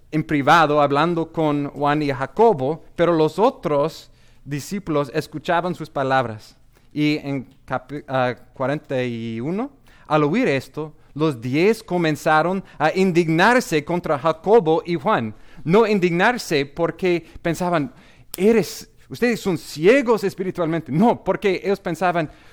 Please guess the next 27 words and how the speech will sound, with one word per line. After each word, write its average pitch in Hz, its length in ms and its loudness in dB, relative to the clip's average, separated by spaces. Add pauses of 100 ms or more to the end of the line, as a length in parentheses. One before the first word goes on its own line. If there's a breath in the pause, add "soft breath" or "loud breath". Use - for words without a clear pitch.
(160 loud breath)
"¿Cómo 277 300 2
podían 247 480 0
llegar 220 380 2
antes 269 340 4
de 240 80 0
nosotros 240 540 0
y 202 60 -6
pensar 196 360 0
de 165 140 2
pedirle? 147 420 0
No, 240 380 4
esos 254 280 -2
deben 208 280 2
ser 208 140 -2
nuestros 202 680 2
lugares". 143 540 -4 (220 loud breath)
Entonces, 170 460 -2
no 165 200 0
fue 196 160 -2
solamente 156 560 -2
esos 170 240 -4
dos. 185 380 -4 (500 soft breath)
Fue 208 320 2
envidia 196 840 2
que 156 220 -2
ellos 190 300 4
no 156 340 2